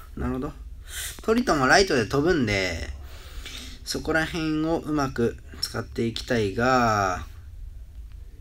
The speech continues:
タルババがあるん？ちょっと待ってもいいかな、正直。はい。オッケー！で、まあ、こんな感じで相手のカードが、はいはいはい、コウモリですね。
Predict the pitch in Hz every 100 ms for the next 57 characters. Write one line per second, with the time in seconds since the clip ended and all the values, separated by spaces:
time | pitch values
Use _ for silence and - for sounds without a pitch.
0 | - - - - - - - - 143 175
1 | 190 196 196 185 117 113 190 175 135 -
2 | - 165 160 170 147 123 123 123 120 113
3 | 95 90 - 110 92 73 67 - - -
4 | - - - - - - - - - -
5 | - - - - - - - - - -
6 | - - 95 95 131 - - - - -
7 | - - - - - - - - - -
8 | - - - - - 151 143 135 180 190
9 | 196 190 196 196 196 175 160 170 165 190
10 | 180 160 131 110 104 - 123 101 113 101
11 | 104 92 - 117 95 87 - 135 196